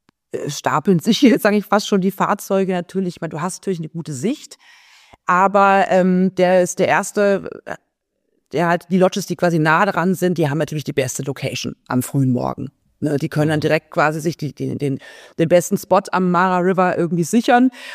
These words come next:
Speaker 1: Und die anderen, die halt von weiter her kommen, die haben dann halt nicht so die guten Plätze, dass die Sichtung da halt jetzt vielleicht anders sein könnte oder vielleicht nicht so spektakulär, ja. Aber das ist wirklich, ähm,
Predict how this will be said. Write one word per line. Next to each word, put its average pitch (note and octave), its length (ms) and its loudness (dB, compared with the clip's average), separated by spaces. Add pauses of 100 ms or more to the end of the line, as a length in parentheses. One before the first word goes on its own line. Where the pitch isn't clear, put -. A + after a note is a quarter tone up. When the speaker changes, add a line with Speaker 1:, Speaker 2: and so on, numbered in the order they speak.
(180)
Speaker 1:
Und G#3 140 4
die G3 100 2
anderen, G3+ 240 2
die G3+ 60 4
halt G3 100 2
von E3+ 120 -2
weiter D#3 220 0
her F3+ 180 0
kommen, F#3 440 0
die E3+ 180 -2
haben D3+ 160 0
dann F3 140 0
halt D#3+ 160 -4
nicht F#3+ 100 -2
so F#3+ 100 -4
die E3+ 120 -6
guten E3 260 -4
Plätze, D#3 380 -6
dass D3 160 -4
die E3+ 80 -4
Sichtung D#3+ 400 -2
da B2+ 160 2
halt D#3+ 100 -2
jetzt - 140 -6
vielleicht - 180 -6 (100)
anders D3+ 380 2
sein B2+ 220 0
könnte C#3 360 -6
oder B2 200 -4
vielleicht C#3+ 320 -6
nicht C#3+ 100 -8
so C#3 140 -8
spektakulär, A#2 960 -6
ja. A#2+ 220 -2 (520)
Aber D3+ 220 2
das D3+ 100 2
ist - 160 -4
wirklich, D#3+ 480 0
ähm, C#3 320 0